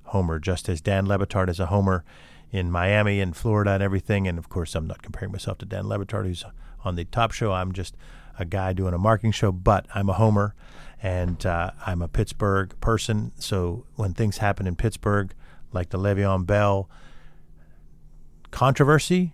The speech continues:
is that fair to say, this week, I like to address it and tie it back to leadership and communication. I mentioned Le Batard because I'll talk about him and Stephen A Smith as well,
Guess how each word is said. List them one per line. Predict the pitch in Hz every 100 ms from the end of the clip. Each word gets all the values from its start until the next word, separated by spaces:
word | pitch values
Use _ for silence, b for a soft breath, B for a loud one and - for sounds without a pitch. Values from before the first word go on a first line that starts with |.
| -
is | 95
that | -
fair | 104 98
to |
say, | 98 113 104
this | 92 104 -
week, | 104 127 - - B B B B B -
I | 92 92 92 101
like | 101 101
to | 101
address | 90 117 110 110
it |
and | 95 -
tie | 101 95
it | -
back | 107 107 - - -
to | 98
leadership | 101 98 - 98
and | 95
communication. | 104 95 92 107 113 107
I | 85
mentioned | 90 87 92 90
Le | 95
Batard | - 98 90
because | 87 90
I'll | 85
talk | 98 87
about | 87 85
him | 98 98 104
and | 104 98 95
Stephen | - 104 92 92
A | 87
Smith | - 107 92
as | 82
well, | 107 110 95